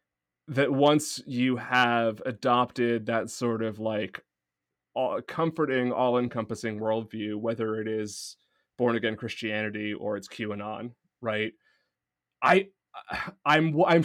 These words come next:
I don't want to believe, it's one of those things like the whole God thing when I was in college. I now don't want to believe that people can't be brought back from that.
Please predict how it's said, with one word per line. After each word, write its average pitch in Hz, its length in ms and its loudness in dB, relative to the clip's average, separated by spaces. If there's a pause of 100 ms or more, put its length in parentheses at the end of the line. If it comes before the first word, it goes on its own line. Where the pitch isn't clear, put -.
I 147 80 8
don't 185 300 10
want 180 240 10
to 175 80 6
believe, 143 360 4
it's 151 120 -2
one 185 240 6
of - 20 6
those 196 160 6
things 165 240 6
like 143 160 6
the 135 60 4
whole 131 140 6
God 120 300 6
thing 113 180 2
when 113 100 0
I 110 40 4
was 113 120 -2
in 117 60 -6
college. 120 380 0 (280)
I 147 80 8
now 160 300 8
don't 156 300 6
want 135 260 2
to 147 100 0
believe 113 640 0
that 123 140 -2
people 120 380 0
can't 117 320 -2
be 113 100 -2
brought 110 300 -2
back 107 280 -8
from - 180 -18
that. 62 220 -16